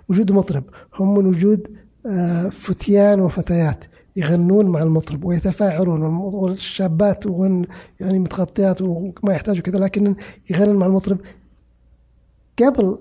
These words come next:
سنوات بسيطة كان صعب، صعب حتى تقبله نفس البنت نفسها إنها تسوي هالشيء، إنه هذا م-، مؤثم، م-، مؤطر بالتأثيم.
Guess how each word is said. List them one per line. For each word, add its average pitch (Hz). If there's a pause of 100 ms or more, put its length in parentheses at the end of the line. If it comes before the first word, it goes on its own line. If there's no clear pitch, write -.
(100)
سنوات 226
بسيطة 220
كان 185
صعب، 135 (160)
صعب 226
حتى 226
تقبله 214
نفس 202
البنت 175
نفسها 139 (280)
إنها 160 (320)
تسوي 165
هالشيء، 156
إنه 156
هذا 170
م-، 202
مؤثم، 196
م-، 175 (260)
مؤطر 214
بالتأثيم. -